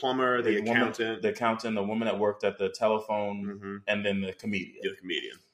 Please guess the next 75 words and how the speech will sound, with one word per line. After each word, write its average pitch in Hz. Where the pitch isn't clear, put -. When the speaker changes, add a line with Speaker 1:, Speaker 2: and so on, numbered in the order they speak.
Speaker 2:
They 107
Speaker 1:
It's 104
Speaker 2:
had, 104
Speaker 1:
not 90
very 104
Speaker 2:
they 107
had 104
Speaker 1:
funny. 104
Speaker 2:
all, 110
you 123
know, 95
Speaker 1:
<laughs> 98
Speaker 2:
once -
again, 101
fallen 101
for 98
the 92
trick. -
Speaker 1:
Mm-hmm. 95
Speaker 2:
And 101
so, 104
like, 95
they 101
get 98
introduced, 98
he, 135
they 131
introduce 113
him 104
to 104
what 101
he's 101
gonna 98
be 95
doing 95
for 101
the 90
rest 90
of 87
his, -
you 107
know, 101
for 104
the 101
next 98
twenty 92
years 101
or -
whatever. 98
Speaker 1:
Yep. -
He 120
stirs 113
the 110
pot, -
you 107
know, 101
Speaker 2:
Yeah. 104
Speaker 1:
like, 101
of -
all 104
the 101
Speaker 2:
Mm-hmm. 98
Speaker 1:
laundry. 87
Speaker 2:
So, 110
yeah, 104
Speaker 1:
Yeah. 95
Speaker 2:
he 101
just, 104
yeah, 92
they, 92
it's 104
just 110
laundry 95
or 87
whatever. -